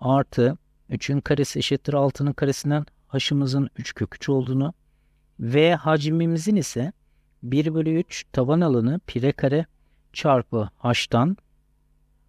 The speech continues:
dokuz kök üç olduğunu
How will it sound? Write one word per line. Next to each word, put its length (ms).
dokuz 360
kök 280
üç 140
olduğunu 640